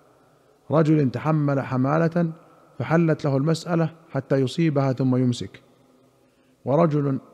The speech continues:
أصابته جائحة اجتاحت ماله فحلت له المسألة حتى يصيب قواما من عيش"، أو قال: "سدادا من عيش"، ورجل أصابته فاقة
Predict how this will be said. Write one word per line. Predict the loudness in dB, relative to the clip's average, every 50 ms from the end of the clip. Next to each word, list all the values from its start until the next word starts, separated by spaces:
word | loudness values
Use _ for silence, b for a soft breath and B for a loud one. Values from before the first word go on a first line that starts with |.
| -12 -8
أصابته | -6 -4 -2 0 0 2 0 0 0 0 0
جائحة | 2 2 0 0 0 -2 -2 -2 -2 -2
اجتاحت | -2 -2 -2 -2 -2 0 2 2 2 2 2 0 0 0
ماله | 0 0 0 -2 -6 -12 -16 -20 -20 -20 -20 -20 -20 _ _ _ _ _ _ _ _ _ -10
فحلت | -4 -2 0 0 0 0 -2 -2 -2
له | 0 0
المسألة | 2 2 0 -2 -2 -2 -2 0 0 0 0 -4 -10 -20 -20 -20 -20 _ -10
حتى | -6 -4 -4 -4 -4 -2 0 0 2
يصيب | 2 0 0 0 0 0 2 0
قواما | -2 0 0 2 2 4 4 4 4 4 4 2 2
من | 2 2 2 0 0
عيش"، | 0 -2 -4 -4 -6 -8 -14 -12 -6 -6
أو | -6
قال: | -2 0 0 2 2 2 0 0
"سدادا | 0 -2 0 2 2 2 2 0 0 2
من | 2 2 0
عيش"، | 0 -2 -4 -6 -8 -10 -16 -20 -20 -20 _ b b b b b b b b b b b b 0
ورجل | 2 4 6 6 6 6 4 4 4 2
أصابته | 2 0 0 0 0 0 0 0 0 0
فاقة | 0 2 2 2 0 0 -2 -2 -4 -2 0 -2 -2